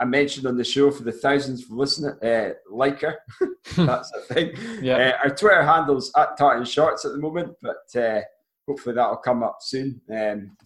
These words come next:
Speaker 1: a slight technical issue with Twitter at the moment. I think, uh, don't know what happened there. Is, are we back up and running on Twitter yet, Tom?
Speaker 2: So, uh, right, I'll, I'll give a, a, an update on this. So I cocked up on Twitter. I was trying to get our Twitter turned into, like, an official account with a little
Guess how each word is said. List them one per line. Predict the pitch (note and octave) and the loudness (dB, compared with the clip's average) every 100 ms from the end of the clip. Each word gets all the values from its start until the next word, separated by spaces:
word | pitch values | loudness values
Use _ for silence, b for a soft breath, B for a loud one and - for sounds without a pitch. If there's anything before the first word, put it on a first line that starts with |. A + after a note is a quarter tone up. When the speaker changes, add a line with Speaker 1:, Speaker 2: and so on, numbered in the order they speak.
| _ G2+ | _ -16
Speaker 1:
a | |
slight | - C#3 C3 - | -6 -4 -4 -2
technical | C#3+ A2 A#2 A2+ | -4 -4 -6 -6
issue | A#2+ - B2 | -6 -6 -8
with | A2 - | -8 -6
Twitter | D3 A#2 | -4 -4
at | - | -6
the | A2 | -8
moment. | A#2 G#2 - | -8 -10 -14
I | - | -12
think, | A#2+ G#2 - | -10 -10 -8
uh, | A2+ G#2 F#2 _ _ _ _ _ _ | -8 -6 -10 _ _ _ _ _ _
don't | B2+ | -6
know | A#2 | -2
what | A2+ A2+ | 0 0
happened | A2+ G#2 | 0 -4
there. | G#2+ G#2 | -6 -6
Is, | G2+ | -6
are | A#2 | -6
we | C#3+ | -4
back | D3 F#3 F3+ | 0 0 0
up | F#3 | -4
and | F#3+ | -4
running | F#3 F#3 F3+ | -4 -4 -4
on | F3+ | -4
Twitter | A3 D3+ | -2 -2
yet, | A#2 - - | -2 -6 -12
Tom? | F2 B B B _ | -14 B B B _
Speaker 2:
So, | _ E3 D#3+ | _ 6 6
uh, | - D#3 - | 6 4 4
right, | D#3 D3 | 4 4
I'll, | D3 D#3+ E3 F3 | 6 6 6 4
I'll | D#3+ | 4
give | D#3 C#3+ | 4 0
a, | C3 - | -4 -4
a, | C#3+ | -4
an | - D3 D3 D3+ | -2 0 2 2
update | D3 | 2
on | C#3 | 2
this. | C3 - | 0 2
So | D3 | 2
I | D#3+ | 2
cocked | D#3+ F3+ D#3 D3 | 2 2 2 2
up | C3+ B2+ | 2 2
on | B2 | -6
Twitter. | - C3+ A#2 | -2 -2 0
I | C3+ D#3+ | 2 2
was | E3+ | 2
trying | E3+ E3 F3 E3+ | 2 2 4 2
to | E3+ | 0
get | C#3+ C#3+ | 2 4
our | C#3 | 4
Twitter | C#3 D#3+ C#3+ | 2 0 0
turned | - D3 C#3+ | 0 0 2
into, | C#3 C3+ C3 | 0 0 0
like, | B2 | 0
an | B2 | -4
official | - C#3 C3 | -4 -2 -2
account | A#2+ - B2+ B2 | -2 -2 -2 -2
with | B2 | -2
a | |
little | B2 A#2+ A#2+ | 0 -2 -8